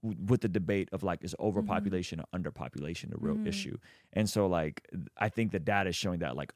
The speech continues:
Speaker 1: underpopulation
Speaker 2: Mm-hmm.
Speaker 1: is gonna be a bigger threat than
Speaker 2: Mm.
Speaker 1: overpopulation to civilization. So, yeah. Um, but that doesn't mean that there aren't, I know of a vegan, I know of a vegan influencer that got a vasectomy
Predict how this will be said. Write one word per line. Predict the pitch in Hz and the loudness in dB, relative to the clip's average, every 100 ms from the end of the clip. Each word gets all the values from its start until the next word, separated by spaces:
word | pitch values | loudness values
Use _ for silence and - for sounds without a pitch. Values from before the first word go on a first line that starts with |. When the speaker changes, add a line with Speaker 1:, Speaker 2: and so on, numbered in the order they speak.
| - | 0
Speaker 1:
underpopulation | 120 107 - 90 101 87 85 82 | 2 2 2 0 0 -2 -2 -4
Speaker 2:
Mm-hmm. | 80 | -6
Speaker 1:
is | |
gonna | 85 80 | -4 -4
be | 73 | -4
a | |
bigger | 73 85 71 | -4 -4 -4
threat | - - 65 - | -8 -6 -6 -8
than | - | -10
Speaker 2:
Mm. | - | -6
Speaker 1:
overpopulation | 85 - - - - - - - | -6 -6 -8 -8 -6 -6 -6 -8
to | - | -10
civilization. | - 80 - - - - | -10 -8 -6 -6 -8 -8
So, | - | -6
yeah. | 87 87 - - - - | -2 -2 -4 -12 -20 -6
Um, | - 107 87 | 2 4 6
but | 131 | 6
that | 135 | 8
doesn't | 156 165 | 8 8
mean | 156 127 | 6 4
that | 104 | 4
there | - | 2
aren't, | 104 104 90 _ _ 50 _ - 87 76 _ _ _ _ _ _ _ 104 | 4 2 0 _ _ _ _ -18 -18 -20 _ _ _ _ _ _ _ 0
I | |
know | 120 131 | 6 6
of | 110 | 6
a | 104 | 4
vegan, | 110 117 113 107 104 101 - _ _ _ _ _ _ _ _ _ _ _ _ _ _ _ _ _ _ _ _ _ - | 4 4 4 4 2 0 -6 _ _ _ _ _ _ _ _ _ _ _ _ _ _ _ _ _ _ _ _ _ 2
I | 110 | 6
know | 123 | 8
of | 123 | 8
a | 110 | 6
vegan | 90 95 120 117 107 | 4 6 6 6 4
influencer | 104 101 98 95 90 - 85 78 - - | 4 2 2 2 0 0 -2 -2 -8 -4
that | 92 | -2
got | 90 85 | 0 0
a | |
vasectomy | 78 - 85 - 73 80 78 | -2 -4 -4 -4 -6 -6 -8